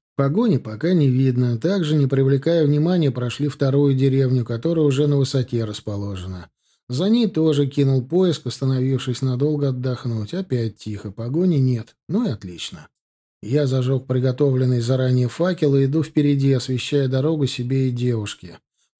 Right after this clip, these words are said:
В полной темноте добрались до знакомого места, которое я с немалым трудом определил по тому самому большому кусту,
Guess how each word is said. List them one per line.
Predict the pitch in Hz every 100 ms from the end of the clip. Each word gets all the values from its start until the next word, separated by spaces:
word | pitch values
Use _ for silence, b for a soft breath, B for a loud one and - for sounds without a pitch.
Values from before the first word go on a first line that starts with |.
| _
В |
полной | 143 151 147
темноте | 139 143 143 139 175
добрались | 151 135 135 151 135
до | 131
знакомого | 120 120 131 120 113 110
места, | 135 170 - 147
которое | 127 123 170 170 147
я | 156
с | 147
немалым | 143 143 165 156 135
трудом | 139 139 160 151
определил | 123 127 123 135 165
по | 143
тому | 117 120 123
самому | - 139 135 127 120
большому | 113 127 120 127 120 104
кусту, | 104 - - 180